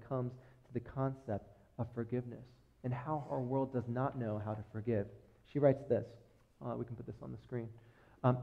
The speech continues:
"As a society, we have absolutely no coherent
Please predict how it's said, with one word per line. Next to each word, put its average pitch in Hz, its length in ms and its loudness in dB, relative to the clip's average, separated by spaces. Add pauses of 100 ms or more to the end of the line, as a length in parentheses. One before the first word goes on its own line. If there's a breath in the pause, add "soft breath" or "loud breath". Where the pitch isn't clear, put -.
(100)
"As 156 180 8
a 156 40 -2
society, 156 720 6 (460)
we 151 100 10
have 151 100 10 (120)
absolutely 156 960 4
no 131 460 4
coherent 113 540 -2